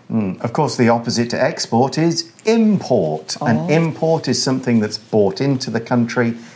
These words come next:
Speaker 1: If you import it, you bring it in from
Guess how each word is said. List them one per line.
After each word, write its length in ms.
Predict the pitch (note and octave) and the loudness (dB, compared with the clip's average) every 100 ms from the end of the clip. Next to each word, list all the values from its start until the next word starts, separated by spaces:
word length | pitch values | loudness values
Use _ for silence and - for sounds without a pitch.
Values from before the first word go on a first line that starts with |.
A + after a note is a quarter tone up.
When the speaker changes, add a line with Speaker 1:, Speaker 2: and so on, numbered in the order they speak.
| - | -8
Speaker 1:
If 240 | A#2 A2+ G#2+ | -6 -2 -2
you 120 | G#2 | -2
import 580 | G#3 F#3+ F3+ F#3 F#3+ F#3+ | -2 -2 0 2 2 2
it, 240 | E3 E3+ - - - | -2 -4 -10 -20 -12
you 240 | C#3+ D#3 A#2 | -4 -4 -4
bring 240 | G#2+ G#2 G#2+ A2 | -2 0 2 0
it 80 | - | -4
in 240 | F#2 F2 | -6 -6
from 340 | F2+ - D#2+ | -8 -8 -8